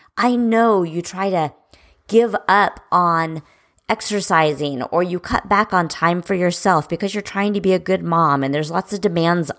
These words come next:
on your time. But really think about the importance of taking care of yourself and how that will benefit not just you, but everyone around you.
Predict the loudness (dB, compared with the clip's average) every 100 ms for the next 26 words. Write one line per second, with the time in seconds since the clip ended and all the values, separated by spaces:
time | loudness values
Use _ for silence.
0 | -2 0 0 -2 -4 -8 -2 -2 -2 -10
1 | -16 _ _ _ _ 2 2 2 -4 _
2 | _ _ -10 0 2 4 2 0 -6 _
3 | -20 -6 -4 -2 -2 -2 0 -2 -2 -2
4 | -2 -2 -6 -8 -10 -10 -8 -8 -6 -8
5 | -4 -4 -4 -4 -6 -4 -4 -4 -8 -4
6 | -2 -4 -6 _ _ -10 -2 4 4 4
7 | 2 2 0 -2 -2 0 -2 -4 _ -2
8 | 0 0 -8 -4 0 0 0 0 0 -2
9 | -2 0 -2 -2 0 0 -2 -8